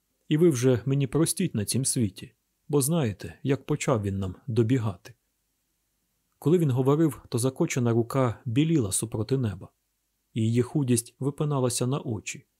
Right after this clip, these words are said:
неначе якась страшна непристойність. Тільки жила коло згину ліктя синіла таким кольором,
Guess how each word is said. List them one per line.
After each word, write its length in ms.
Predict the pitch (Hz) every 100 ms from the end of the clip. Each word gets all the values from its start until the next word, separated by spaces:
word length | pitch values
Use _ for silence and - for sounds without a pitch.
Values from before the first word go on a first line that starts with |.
| _ _
неначе 500 | 147 147 135 - 110 - _
якась 420 | 151 - 135 -
страшна 460 | - 131 143 - 127
непристойність. 960 | 110 113 147 - 120 95 87 - - _ _ _ _ _ _ _ _ _ _
Тільки 440 | 160 147 147 131 127
жила 380 | 113 180 120
коло 260 | 98 117 120
згину 320 | 107 123 113
ліктя 400 | 127 151 - 110 - _
синіла 460 | - 160 156 139 113
таким 380 | 131 - 156
кольором, 480 | - 123 101 95 87